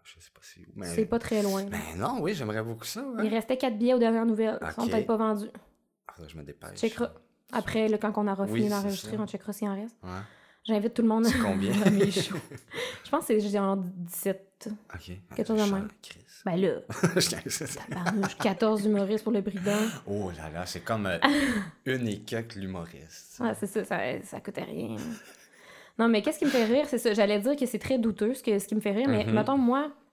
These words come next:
Speaker 2: tantôt, je parlais que j'aimais les documentaires,
Speaker 1: Ok.
Speaker 2: mais j'ai des documentaires fétiches qui me font beaucoup rire,
Speaker 1: Que tu réécoutes,
Speaker 2: que
Speaker 1: hein.
Speaker 2: j'ai écouté, euh, maintes et maintes fois.
Speaker 1: Uh-huh.
Speaker 2: Mais ce qui est douteux, c'est que c'est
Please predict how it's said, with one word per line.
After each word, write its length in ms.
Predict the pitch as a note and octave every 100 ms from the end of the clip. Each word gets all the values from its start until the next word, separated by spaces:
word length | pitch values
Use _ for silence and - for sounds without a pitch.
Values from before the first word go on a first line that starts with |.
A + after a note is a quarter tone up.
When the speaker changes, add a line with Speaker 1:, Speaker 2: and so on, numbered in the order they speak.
| _
Speaker 2:
tantôt, 220 | A3 C4
je 60 | B3+
parlais 180 | A3 G#3+
que 60 |
j'aimais 180 | G#3+ G#3+
les 80 | G#3+
documentaires, 640 | F#3+ G3 G3 F#3+ G3+ B3+ C#4+ - -
Speaker 1:
Ok. 220 | F3 - - G#3+
Speaker 2:
mais 280 | G#3 G#3
j'ai 120 | G3 G#3
des 120 | G3
documentaires 600 | G#3+ G#3+ B3 A3+ B3+ B3+
fétiches 480 | - A3 - A#3 A#3
qui 140 | G#3+
me 100 | G3
font 220 | F#3+ G3+
beaucoup 400 | F#3+ E3+ A#3 A#3
rire, 360 | G3 G3 G#3+ C4+
Speaker 1:
Que 60 | B3
tu 160 | - F#2
réécoutes, 800 | F2+ F#2 E2 - G2 G#2 - -
Speaker 2:
que 60 | A3+
Speaker 1:
hein. 40 |
Speaker 2:
j'ai 160 | G3+ G#3+ G#3+
écouté, 720 | - - G#3+ G#3 F#3+ F3 - -
euh, 40 | G#3
maintes 360 | G3+ G3+ G3
et 100 | G3+
maintes 260 | F#3+ F#3 F3+
fois. 260 | - G3
Speaker 1:
Uh-huh. 340 | D3+ F#2 A2+ D#3 E3+ - -
Speaker 2:
Mais 460 | G#3 G#3+ G#3+ B3+ C4+
ce 160 | -
qui 240 | - - C4
est 40 |
douteux, 340 | A#3+ A3+ A3+ C4+
c'est 160 | B3
que 60 | -
c'est 340 | - G#3+ A3